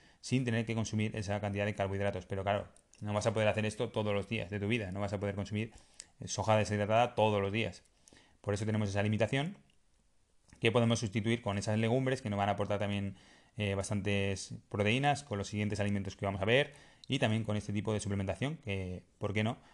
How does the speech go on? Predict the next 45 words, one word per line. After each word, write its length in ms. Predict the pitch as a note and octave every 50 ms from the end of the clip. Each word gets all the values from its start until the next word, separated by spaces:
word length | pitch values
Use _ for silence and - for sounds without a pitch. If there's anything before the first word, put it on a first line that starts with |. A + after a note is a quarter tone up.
| - _
te 120 | - G#2 F#2+
puede 160 | G#2+ G#2 G#2
ayudar 200 | G2+ G2+ G#2+ A#2
a, 360 | A2 G2+ F#2+ F#2 F2+ F#2+ A2 - - _ -
a 380 | A2 G2+ G2 - - - - - _ -
mejorar 420 | A2+ A2 G#2 - - G#2 G#2 G#2
ese, 420 | G2+ - G#2+ G2+ G2 F#2+ F#2 F#2+ - - - - _ _ _ _
esa, 360 | - G#2+ - - G2+ G2 G2 - -
esa 160 | A2 - A#2
limitación 420 | A2 A2+ A2+ G#2 A2 G2 A2+ A#2
que 60 | A#2 A2
puede 160 | A2 A2 G#2+
tener 320 | G#2 G#2 G#2+ A2+ - - -
este 200 | - G#2+ - -
tipo 220 | G#2 G#2 G2+ A2+ A2+
de, 380 | G#2+ G2+ G2 F#2+ F#2 F#2 F2+ F#2
de 120 | G2 G2+ G2
dieta. 340 | G2 G2 G2 F2+ F2 E2+ - _ - _ _ _ - - - _ _ _ _
También 220 | - G#2+ A2 A#2 A2+
nos 100 | G#2 A2
habla 200 | A2 A2 A2 G#2
sobre 200 | A2 G#2 G2+ G2+
el 60 | F#2
tempeh, 400 | G#2 G#2+ G#2+ G#2+ - C#3+ D3+ D3
por 160 | - A#2 A#2
ejemplo, 480 | G#2+ B2 C3+ C#3 C3 C3 C3+ C3+ C3 -
que 320 | G#2 G2+ G2+ G2+ G2 G2
nos 100 | G2+ G2+
dice 180 | G#2+ G#2 A2+ G#2+
que 120 | G#2+ G#2
tiene 260 | G#2 G#2 G#2 G#2 G#2
diez-, 240 | G#2 G#2 G#2+ G2+ - -
diecinueve 600 | - A2 G#2+ G#2+ G2+ F#2 F2+ - G#2+ A2+ A#2 A#2
gramos 300 | A2 G#2 G#2+ G#2+ G#2 -
por 140 | - G2+ F#2+
cada 180 | G2 G2 F#2+ F#2
cien, 240 | A#2 D3 E3+ G#3+ - - - - - - - - _ _ _
pero 580 | - G2+ G2+ G2+ G2 G2 G2 G2 G2 G2 G2 G2
la 80 | G2
verdad 180 | G2 G2+ A2 A2+
que 60 | G#2+
es 240 | G#2 G2+ - - A2+
difícil 400 | G#2+ G#2+ G2 A#2+ A#2+ A#2+ A#2+ A#2
de 80 | A2+ G#2
conseguir 600 | A2 G#2+ G2+ - - A2 A#2 B2 C3 - E3+ E3+